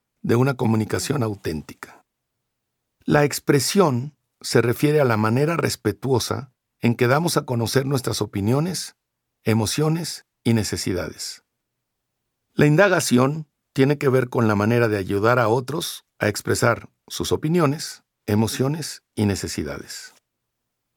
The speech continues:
Dos destacados terapeutas familiares que analizaban las actitudes que adoptaban las parejas en medio de acaloradas discusiones advirtieron que las personas podían ser clasificadas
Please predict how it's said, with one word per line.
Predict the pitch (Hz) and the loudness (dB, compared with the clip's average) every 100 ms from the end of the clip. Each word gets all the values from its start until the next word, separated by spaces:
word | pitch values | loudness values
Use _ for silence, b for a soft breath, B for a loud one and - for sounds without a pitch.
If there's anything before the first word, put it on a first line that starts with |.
| _ _ _ - | _ _ _ -14
Dos | - 117 165 | -2 2 2
destacados | 208 - 123 - 127 143 - | 0 0 -4 2 2 2 2
terapeutas | 117 104 - 117 135 151 | 2 2 2 0 0 -4
familiares | - 110 98 101 117 131 - | 0 0 2 2 2 0 -2
que | 104 | -2
analizaban | 98 98 - 127 143 | -2 -2 0 2 2
las | 139 117 | 0 -2
actitudes | 101 - 107 131 135 123 | -4 -6 -4 0 0 0
que | 117 | -2
adoptaban | 101 98 - 131 135 | -2 -2 0 2 2
las | 120 | 0
parejas | - 104 117 - 98 - - _ | -2 0 0 -2 -8 -10 -14 _
en | 104 104 | -2 2
medio | 120 135 139 | 2 2 0
de | 123 | 0
acaloradas | - 101 95 107 135 127 | -4 -6 -2 0 2 0
discusiones | 113 - - - 110 107 - - - _ _ _ - | -4 -10 -12 -2 0 0 -4 -10 -18 _ _ _ -4
advirtieron | 120 139 147 143 175 190 185 | -2 2 0 0 0 0 0
que | - | -2
las | 117 107 | -2 -2
personas | - 107 131 139 135 | -2 0 0 0 -2
podían | - 117 123 | -2 0 0
ser | 120 123 127 _ _ - | 2 -2 -2 _ _ -2
clasificadas | 120 113 120 113 - 156 185 - - | 0 2 0 0 0 0 -2 -4 -12